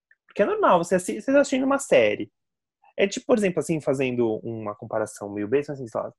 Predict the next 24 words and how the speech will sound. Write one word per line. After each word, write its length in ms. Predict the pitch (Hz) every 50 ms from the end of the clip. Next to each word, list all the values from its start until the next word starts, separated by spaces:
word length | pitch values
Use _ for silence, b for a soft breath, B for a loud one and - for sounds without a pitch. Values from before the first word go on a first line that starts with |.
| _ - -
você 140 | - - -
tem 140 | - 156 160
uma 140 | 165 165 165
novela, 400 | 165 156 135 147 147 151 156 147
você 80 | -
tem 100 | - 165
uma 80 | 156 151
primeira 340 | - 165 156 151 147 151 -
fase 360 | - - 156 156 151 156 160
que 80 | -
dura 240 | 151 147 156 151 151
muito 260 | 151 156 175 180 185
tempo. 260 | 185 - 131 123 120 127
Você 200 | 156 151 - 208
se 100 | - -
apega 460 | 269 - _ - 170 175 180 156 151
pros 220 | - 139 131 120 127
at-, 180 | 123 - _
com 140 | _ - 123
os 100 | 120 123
atores, 420 | 120 - - 123 120 120 120 113
com 220 | - - 127 123 120
os 100 | 117 -
personagens. 760 | - 123 110 - 127 123 117 110 110 110 110 110 110 - -